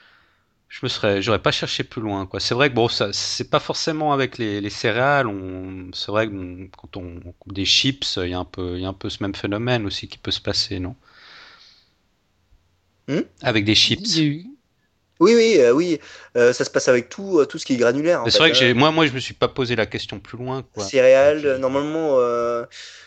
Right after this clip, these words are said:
Speaker 2: on, euh, ça se passe aussi dans les boîtes de, d'apéritifs, ben, les Brazil Nuts, les, les noix de, de cajou,
Speaker 1: Ouais, bien
Speaker 2: on appelle
Speaker 1: sûr,
Speaker 2: ça.
Speaker 1: ouais, ouais.
Speaker 2: Et en fait, euh, toutes les belles noix sont
Speaker 1: Ouais.
Speaker 2: toujours au-dessus, en fait.
Speaker 1: Ouais.
Speaker 2: Tu les manges et après, à la fin, il te reste plus que les miettes et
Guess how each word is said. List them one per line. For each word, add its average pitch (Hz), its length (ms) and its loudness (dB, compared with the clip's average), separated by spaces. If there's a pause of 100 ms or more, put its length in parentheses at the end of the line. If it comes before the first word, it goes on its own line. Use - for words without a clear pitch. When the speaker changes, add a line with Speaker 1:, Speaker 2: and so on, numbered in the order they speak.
(200)
Speaker 2:
on, 127 300 -4
euh, 123 180 -4
ça 127 100 -6
se - 80 -6
passe - 180 -10
aussi 143 140 -10
dans 135 140 2
les 127 100 -2
boîtes 127 300 -2
de, 110 680 -4 (320)
d'apéritifs, 123 760 -4
ben, 110 160 2
les 110 80 -4
Brazil 120 300 0
Nuts, 127 400 -4
les, 113 280 0
les 113 140 -4
noix 123 180 2
de, 110 480 0
de 117 120 -6
cajou, 143 440 -2
Speaker 1:
Ouais, 117 160 -4
bien 110 120 -10
Speaker 2:
on 117 40 -8
appelle 113 180 -2
Speaker 1:
sûr, 113 100 -8
Speaker 2:
ça. 101 140 -14 (240)
Speaker 1:
ouais, 110 100 -12
ouais. 101 60 -12 (180)
Speaker 2:
Et 104 40 -8
en 104 60 -8
fait, 131 200 2
euh, 110 540 4
toutes - 200 -10
les 139 60 4
belles 123 200 4
noix 147 200 -2
sont 131 120 -14
Speaker 1:
Ouais. 120 40 -12
Speaker 2:
toujours 131 280 -4
au-dessus, 123 420 -4
en 123 80 -6
fait. 92 200 -6
Speaker 1:
Ouais. 117 220 -8
Speaker 2:
Tu - 100 -8
les 117 80 0
manges 131 280 2
et - 20 0
après, 110 200 0
à - 20 4
la 104 80 2
fin, - 160 -4
il 123 100 -4
te - 80 -18
reste - 220 -12
plus - 100 -20
que - 100 -20
les 110 80 -6
miettes 110 380 -4
et 101 200 -10